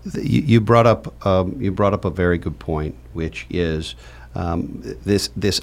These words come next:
idea not only of being, uh, consultative, but also this idea that there's some tax ramifications of homeownership. They changed pretty radically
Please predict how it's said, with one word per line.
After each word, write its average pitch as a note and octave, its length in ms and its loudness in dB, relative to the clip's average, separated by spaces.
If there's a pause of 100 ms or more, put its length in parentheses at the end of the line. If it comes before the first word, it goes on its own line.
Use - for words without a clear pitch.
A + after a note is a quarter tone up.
idea G2+ 380 4
not G#2+ 180 6
only G#2+ 200 4
of F#2 80 0
being, F2 480 0
uh, E2+ 240 -4
consultative, G2 580 0
but D#2+ 120 0
also F2+ 240 0
this D2+ 180 -2
idea E2 400 2
that D2+ 240 -4
there's D#2+ 240 0
some E2+ 140 -4
tax F2 320 0
ramifications D2+ 920 -2
of D#2 140 -6
homeownership. E2+ 640 4 (560)
They G2+ 120 4
changed D#3 380 4
pretty C3 140 4
radically G#2 640 2